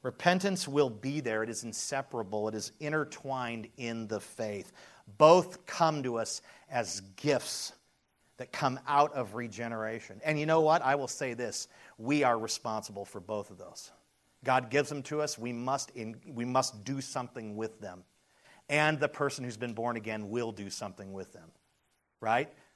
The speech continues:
They will. They, "Whoa, hey, whoa, I believe in Jesus now. Whoa!" And then start running with that. Start growing in that. "Hey, I, I don't love sin anymore like I used to. Wow, Pulp Fiction shouldn't be in my house."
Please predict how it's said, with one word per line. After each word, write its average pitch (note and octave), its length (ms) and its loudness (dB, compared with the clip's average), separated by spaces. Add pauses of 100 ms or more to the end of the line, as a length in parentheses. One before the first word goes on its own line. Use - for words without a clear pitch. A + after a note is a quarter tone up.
(280)
They A2+ 140 -2
will. A#2+ 360 4 (160)
They, C#3 280 4 (320)
"Whoa, A#2+ 280 -4
hey, F#3 260 8 (240)
whoa, C#4 320 12 (120)
I G3+ 80 12
believe A#3+ 220 12
in G3+ 80 4
Jesus C4+ 360 12
now. G#3 300 12 (180)
Whoa!" F4 420 12
And F#3 80 2
then C3+ 240 4
start F#3 280 10
running A3+ 260 12
with D3+ 160 6
that. A#2 300 2 (260)
Start E3+ 300 10
growing G#3+ 380 12
in D3 140 2
that. B2 260 -4 (500)
"Hey, C4+ 220 12
I, A#3 280 12
I B3+ 40 12
don't C4+ 160 10
love C4 160 8
sin E4 240 6
anymore G3+ 280 8
like E3+ 220 10
I D#3+ 100 6
used E3 240 2
to. D#3+ 80 2
Wow, G#3 340 12
Pulp B3+ 280 6
Fiction G3+ 260 4
shouldn't A3 280 0
be A3 100 2
in G3+ 80 -2
my F#3+ 120 2
house." F#3+ 280 2